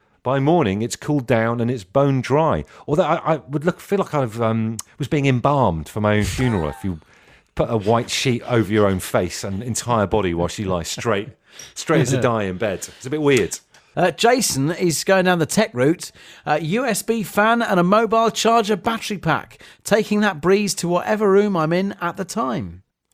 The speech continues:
Speaker 1: Julie Harris says, "Frozen hot water bottle. Thumbs up emoji."
Speaker 2: Frozen hot water bottle. Um, does a, does a hot water bottle work like a thermos?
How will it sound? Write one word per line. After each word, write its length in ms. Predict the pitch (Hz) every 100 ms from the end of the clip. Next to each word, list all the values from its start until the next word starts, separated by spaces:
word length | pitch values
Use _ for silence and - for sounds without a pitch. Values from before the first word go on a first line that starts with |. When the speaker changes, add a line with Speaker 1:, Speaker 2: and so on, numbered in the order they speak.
| _
Speaker 1:
Julie 340 | - 143 180 135
Harris 360 | 151 156 87
says, 300 | - 123 110
"Frozen 720 | - - 156 175 165 180 180 139
hot 280 | - 156 -
water 420 | 110 143 160 -
bottle. 480 | 101 82 - 73 120 _
Thumbs 420 | - - 156 139
up 140 | 143 -
emoji." 560 | 127 120 117 - 71 - _
Speaker 2:
Frozen 580 | - - 208 214 - 214
hot 300 | 131 202 156
water 400 | 190 233 - 165
bottle. 440 | 151 113 87 76 - - - - -
Um, 600 | 175 175 185 185 185 - _
does 180 | 220 277
a, 180 | 370 302
does 200 | 233 330
a 80 | 359
hot 220 | 339 247
water 300 | 233 214 165
bottle 300 | 175 147 147
work 260 | 147 147 123
like 200 | 127 -
a 60 |
thermos? 640 | 135 170 165 98 78 -